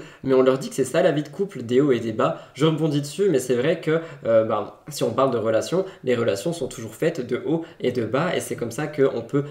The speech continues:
évoluer, discuter, essayer d'aller de l'avant, de comprendre, de faire des compromis. C'est vraiment, en fait, dans une relation, selon moi, hein, selon ma version des choses,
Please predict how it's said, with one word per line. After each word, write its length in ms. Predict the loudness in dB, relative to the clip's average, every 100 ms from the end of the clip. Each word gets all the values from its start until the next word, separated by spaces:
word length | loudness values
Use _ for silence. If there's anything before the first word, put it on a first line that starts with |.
| -6
évoluer, 680 | -6 -4 -6 -4 -2 0 -2
discuter, 640 | -4 -10 -12 -8 -4 -2 -2
essayer 300 | -4 -6 -2
d'aller 240 | -2 -2
de 80 | -4
l'avant, 360 | -4 -2 -2 -2
de 120 | -6
comprendre, 480 | -10 -10 -4 -4 -2
de 40 |
faire 140 | -4
des 80 | -6
compromis. 400 | -8 -8 -2 -2 -2 -10
C'est 160 | -4 0
vraiment, 360 | 2 2 2
en 60 | 2
fait, 200 | -2 -2 -14 -2
dans 140 | -2
une 160 | 0 -2
relation, 480 | 0 -2 -2 -4 -6 -14
selon 320 | -4 -2 0
moi, 240 | 2 4
hein, 160 | 4 2
selon 220 | -2 -6
ma 120 | -4
version 360 | -4 -6 -10 -8
des 120 | -8
choses, 300 | -4 -2 -2